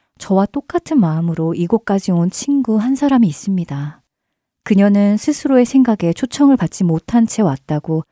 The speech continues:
여기기 때문에 마음에 많은 낙심을 품고 있습니다." 라고 기도하기 시작했지요. 한편 아직 좁은 문 안으로 들어오지 못하고 바깥에 서 있던 자비심 자매도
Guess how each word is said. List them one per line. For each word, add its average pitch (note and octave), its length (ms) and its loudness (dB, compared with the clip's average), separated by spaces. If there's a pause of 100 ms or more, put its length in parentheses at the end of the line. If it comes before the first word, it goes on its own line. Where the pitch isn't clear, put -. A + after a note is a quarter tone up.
(300)
여기기 F#3 380 0
때문에 E3+ 580 0 (420)
마음에 F3+ 560 4
많은 E3+ 540 0
낙심을 F3+ 520 0
품고 C#4 300 0
있습니다." D3+ 720 -2
라고 F3 400 -2 (120)
기도하기 F3 440 0
시작했지요. D3+ 720 -8 (1900)
한편 A3+ 760 0
아직 G3 480 0
좁은 G3 360 0
문 A3+ 240 4
안으로 E3 360 0
들어오지 E3+ 460 0
못하고 D#3+ 640 -2
바깥에 - 540 -4
서 A3+ 200 2
있던 G3 260 2
자비심 F#3+ 520 0
자매도 D#3 580 0